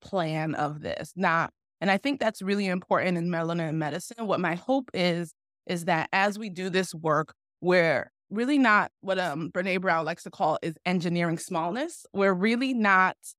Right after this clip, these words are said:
saying, "Well, you know, this is what I've seen, so this is how I'll do it." We're really being imaginative. And so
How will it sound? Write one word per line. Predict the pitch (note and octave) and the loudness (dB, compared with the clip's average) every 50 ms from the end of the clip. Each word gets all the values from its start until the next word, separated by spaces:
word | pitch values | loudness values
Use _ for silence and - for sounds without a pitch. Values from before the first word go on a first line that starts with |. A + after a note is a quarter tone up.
| _ _ _ _ _ _ _ _ _ - | _ _ _ _ _ _ _ _ _ -10
saying, | - - A3+ G#3 F#3+ F#3 F#3 F#3 F3+ | -2 2 4 4 6 4 4 0 0
"Well, | F#3 A3 A#3 A3+ A3+ A3 G#3 G#3 | 0 2 4 4 6 4 4 2
you | A3+ A#3+ | 0 -2
know, | A3+ G#3 G3+ | -4 -4 -4
this | F#3 - - - | -6 -8 -12 -10
is | B3+ A3 | -6 -2
what | G#3+ G3+ | 0 2
I've | F#3+ F3 E3+ | 2 0 0
seen, | - - - G3 F3+ F3+ F3+ E3+ F3 | -4 -8 -6 -4 -2 -2 -2 -2 -2
so | - - F3+ E3+ | 0 0 0 0
this | D#3+ F3 F3 - F3+ | 0 -2 -4 -4 -6
is | F3 | -8
how | - - F3 E3+ E3 | -6 -4 -2 -2 0
I'll | D#3+ D#3+ E3 | -2 -2 -4
do | D#3+ C#3 E3 E3 E3 F3+ | -6 -4 -4 -2 -2 0
it." | G#3+ B3 C#4 - - | 0 0 -2 -2 -4
We're | F#3+ F3+ G3+ F#3+ F3 | -2 2 4 4 4
really | E3+ E3 F3+ F#3 F#3+ G3+ G3+ | 2 0 -2 -2 -2 -2 -4
being | F3+ E3+ F#3+ F3+ F3 F3 - - | -4 -4 -4 -4 -4 -4 -6 -6
imaginative. | E3 E3 D#3+ D#3+ E3 D#3+ D#3+ E3 D#3+ D#3+ D#3+ D#3 D3+ - - D#3 D3 D3 | -4 -4 -2 0 0 0 0 0 -2 -2 -4 -6 -6 -6 -6 -6 -6 -6
And | D#3 D#3+ - | -6 -6 -2
so | - F3+ E3 E3 E3 | 0 2 2 2 0